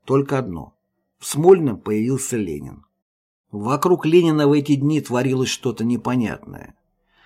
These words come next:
С самого его приезда Ц К строжайшим образом запрещал ему перемещаться по городу, несмотря на то, что без своей знаменитой бородки и в парике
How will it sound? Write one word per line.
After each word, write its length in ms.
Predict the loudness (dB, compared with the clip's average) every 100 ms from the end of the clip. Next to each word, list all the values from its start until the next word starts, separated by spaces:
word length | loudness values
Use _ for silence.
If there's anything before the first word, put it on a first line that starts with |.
| _ _
С 120 | -6
самого 420 | 0 2 4 4
его 240 | 6 6
приезда 520 | 4 2 2 2 0 -4
Ц 220 | -4 -4
К 180 | -2 -4
строжайшим 680 | -2 -2 2 4 4 2 2
образом 480 | 2 2 2 -2
запрещал 640 | 0 -2 0 0 2 4 4
ему 300 | 4 2 2
перемещаться 680 | 0 2 0 0 -2 -2 -2
по 200 | 0 0
городу, 500 | 0 -2 -4 -14 -20 _ -20 _ -6
несмотря 520 | -2 2 2 2 0
на 140 | 0
то, 200 | 4 6
что 220 | 6 2 -2
без 320 | -2 -4 -12
своей 400 | -12 -2 2 2
знаменитой 580 | 2 0 0 0 0 -4
бородки 540 | -2 0 2 0 -2 -6
и 60 |
в 120 | -4
парике 500 | -2 -2 0 0 -2